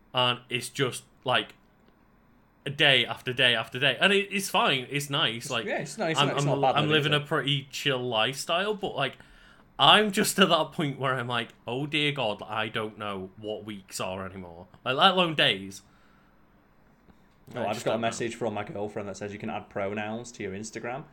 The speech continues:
Speaker 2: Um, change it, um, do that so you can piss off tr-, um, uh, bigots.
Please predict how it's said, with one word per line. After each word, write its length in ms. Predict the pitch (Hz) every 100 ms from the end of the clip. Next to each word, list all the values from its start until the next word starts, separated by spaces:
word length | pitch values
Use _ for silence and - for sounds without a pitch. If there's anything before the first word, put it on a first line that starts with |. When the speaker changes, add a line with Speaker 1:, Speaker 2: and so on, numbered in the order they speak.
| _ _
Speaker 2:
Um, 260 | 98 98 95
change 380 | - 120 113 110
it, 220 | 104 - -
um, 280 | 107 104
do 200 | 107 123
that 180 | 117 95
so 80 | -
you 60 | 101
can 120 | 107
piss 260 | 107 101 98
off 120 | 92
tr-, 120 | 92
um, 240 | 95 92
uh, 100 | 92 -
bigots. 560 | - 185 - - -